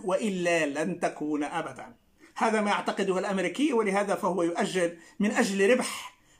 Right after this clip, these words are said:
ال-، الزمن أكثر لفرض أمر واقع على المصريين، فهل يقبلوه؟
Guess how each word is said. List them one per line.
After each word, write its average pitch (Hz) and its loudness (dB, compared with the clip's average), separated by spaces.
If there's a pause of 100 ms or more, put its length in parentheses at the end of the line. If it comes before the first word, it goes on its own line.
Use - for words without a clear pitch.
(100)
ال-، 185 -4
الزمن 196 -2
أكثر 254 0 (240)
لفرض 208 0
أمر 208 4
واقع 247 6 (300)
على 220 2
المصريين، 165 -2 (160)
فهل 262 4
يقبلوه؟ 262 4